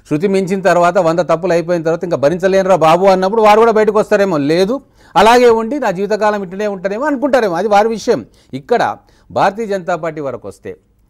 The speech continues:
ఉద్యమ కాలంలో మేము అందరితో పనిచేసినాం, టీఆర్ఎస్లో ఉండి పనిచేసినాం, టీఆర్ఎస్ పోకడ నచ్చక బయటికి వచ్చి పనిచేసినాం, బీజేపీలో ఉంటూ పనిచేసినాం,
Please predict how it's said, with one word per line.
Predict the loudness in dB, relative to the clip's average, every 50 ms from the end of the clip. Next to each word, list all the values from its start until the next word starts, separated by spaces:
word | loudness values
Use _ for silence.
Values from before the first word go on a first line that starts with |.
| _ -16
ఉద్యమ | -14 -8 -4 -4 -4 -4
కాలంలో | -2 -4 -4 -4 -4 -6 -6 -8
మేము | -8 -8 -10
అందరితో | -8 -6 -6 -6 -6 -8 -10
పనిచేసినాం, | -10 -12 -12 -14 -14 -16 -18 _ -20 -20 _ _ _ _ _ _ _ _ _ _ _ _ -6
టీఆర్ఎస్లో | -2 0 0 2 0 -2 -2 -2 -4 -4
ఉండి | -4 -4 -6 -6
పనిచేసినాం, | -6 -8 -8 -8 -8 -8 -10 -10 -12 -16 -18 -18 _ _ _
టీఆర్ఎస్ | -8 -4 -4 -2 -2 -4 -6 -8 -8 -8
పోకడ | -8 -6 -6 -8
నచ్చక | -8 -10 -10 -12 -12 -12 -12
బయటికి | -10 -8 -8 -8 -8 -8 -8 -10
వచ్చి | -10 -10 -12
పనిచేసినాం, | -12 -10 -10 -10 -10 -10 -12 -12 -16 -16 -16 -18 -14 -10
బీజేపీలో | -8 -4 -2 -2 -2 -2 -2 -4 -4
ఉంటూ | -4 -6 -8 -8 -8
పనిచేసినాం, | -6 -6 -6 -6 -6 -8 -8 -10 -12 -16 -16 -16